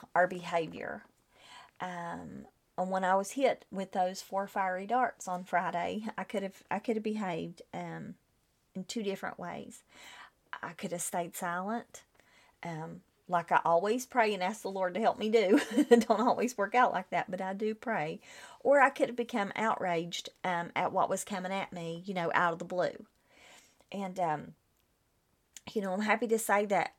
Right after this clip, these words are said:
that although I did get irritated, um, on Friday, I did keep my lips guarded so that I wouldn't sin against God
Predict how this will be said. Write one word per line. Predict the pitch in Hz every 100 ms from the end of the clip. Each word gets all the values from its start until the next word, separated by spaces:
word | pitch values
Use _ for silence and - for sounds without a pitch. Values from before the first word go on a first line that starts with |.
| -
that | 175 -
although | 220 240 233
I | 220
did | 220 339
get | - 277
irritated, | 226 233 240 175 170 170 170 _ _ _ _ -
um, | 180 175 175 165
on | 170 175
Friday, | - 175 175 185 -
I | 190
did | 202 247 262 -
keep | 254 208 - - -
my | 190
lips | 190 202 - -
guarded | 196 180 175 175
so | 208
that | 180
I | 180
wouldn't | 185 - 185
sin | - 180
against | 175 170 - -
God | 208 196 185